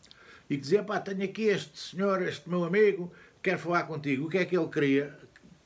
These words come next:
Veio-me dizer, pá, quem devia estar lá no programa era eu, porque eu é que sou o não sei quantos <laughs> e não o outro. <laughs> Esta gente dá-me uma vontade de rir dos diabos.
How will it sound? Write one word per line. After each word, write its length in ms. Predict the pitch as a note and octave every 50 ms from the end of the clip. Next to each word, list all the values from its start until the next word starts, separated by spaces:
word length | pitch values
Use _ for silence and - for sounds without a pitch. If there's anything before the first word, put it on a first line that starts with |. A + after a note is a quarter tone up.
| _ - - - _ _ _ _ _ _ _ _ _ _ _ _ _ _ - - _ _ -
Veio-me 360 | C#3+ B2 C3 F#3 G#3+ G3+ F#3
dizer, 720 | E3 C3+ D3 C#3 A#2+ A2 G#2+ A#2+ B2+ B2+ A#2+ A2+ B2 C#3+ - - _ - - - - - - -
pá, 160 | - G#3+ E3+
quem 220 | - - G#3 G3+
devia 240 | G3 E3+ F#3+ G#3+ G3+
estar 320 | G3 - - G3+ G3 G3
lá 160 | F#3+ F3+ F3 E3+
no 120 | E3+ D#3+
programa 440 | C#3 D#3 D3 C#3+ D#3+ D#3+ E3 E3 F3
era 220 | F#3 F#3+ G#3 A3
eu, 340 | A3 G3 F#3 F#3 F#3+ F#3 F#3+
porque 260 | - D#3+ C#3 - - D3+
eu 140 | D3+ D#3
é 120 | E3 D#3+ D#3
que 100 | D3+ -
sou 300 | - - E3+ E3 E3 D#3+
o 40 | D3
não 120 | D3+ D3+
sei 180 | D3+ - C#3+ C3
quantos 480 | C3+ - D3 C#3+ C#3+ D3 - - - - - -
<laughs> 160 | - - - _
e 120 | - G3+
não 140 | E3+ D#3 D#3
o 120 | E3+ E3 D3+
outro. 380 | C#3+ C3+ C3 C3 - A#2 A2+ - - -
<laughs> 920 | D#3+ D#3+ - - - - - - D3+ D#3 D3+ D3+ - - - - - -
Esta 260 | - D3+ C3 - C#3+ C3+ A#2+
gente 200 | A#2 A#2+ B2 A#2+
dá-me 320 | A#2+ A2+ A#2 A2+ G#2+ A2+
uma 120 | A2 G#2 G2
vontade 420 | F#2+ G#2 G2+ F2+ - G#2 G2+ F#2
de 140 | F#2+ F#2+ F2
rir 120 | G2+ G2+
dos 200 | F2+ F#2 F2+ F2+
diabos. 320 | F2+ F#2 E2+ E2 - -